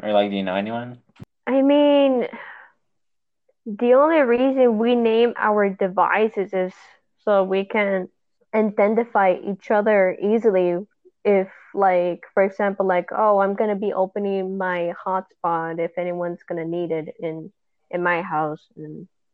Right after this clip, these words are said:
Speaker 2: like, it's easier for me to, you know, monitor who you, who access my hotspot or not.
Speaker 1: I don't know. It, it just, like, occurred to me that, like,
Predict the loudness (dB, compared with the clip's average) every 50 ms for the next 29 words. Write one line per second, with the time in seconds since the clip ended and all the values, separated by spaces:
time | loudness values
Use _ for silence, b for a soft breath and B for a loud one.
0 | _ -14 -12 -12 -12 -12 _ _ _ _ _ _ _ _ _ _ _ _ _ _
1 | _ _ _ _ _ _ _ _ -4 -4 -4 -2 -2 -2 -2 0 0 0 -2 0
2 | 0 0 2 2 0 0 -2 -2 -2 0 2 2 0 0 -4 -8 _ _ _ _
3 | _ _ _ _ _ _ _ _ -2 0 2 2 4 4 4 4 4 4 2 -2
4 | -6 _ _ _ _ _ _ _ _ _ _ _ _ _ _ _ -4 -2 0 2
5 | 4 4 4 4 2 0 -2 0 2 4 4 4 4 4 2 0 -2 0 2 2
6 | 2 2 0 -4 -6 -8 -12 _ _ _ _ 0 2 4 4 6 6 6 6 4
7 | 4 4 4 2 2 -2 -6 _ -2 0 0 0 -2 -4 -4 -4 -4 -2 -2 -4
8 | -6 -6 -4 -4 -4 -4 -4 -6 -8 _ _ -4 -4 -4 -4 -4 -6 -6 -6 -4
9 | -6 -6 -8 -10 -12 -16 b b b b b b b b b _ _ _ -2 0
10 | 2 4 4 2 2 2 2 4 6 6 8 8 6 6 4 2 2 4 4 2
11 | 2 0 -2 -2 0 2 2 2 0 -4 -8 -6 -4 -2 2 4 6 6 8 6
12 | 6 4 4 4 4 2 0 -2 -10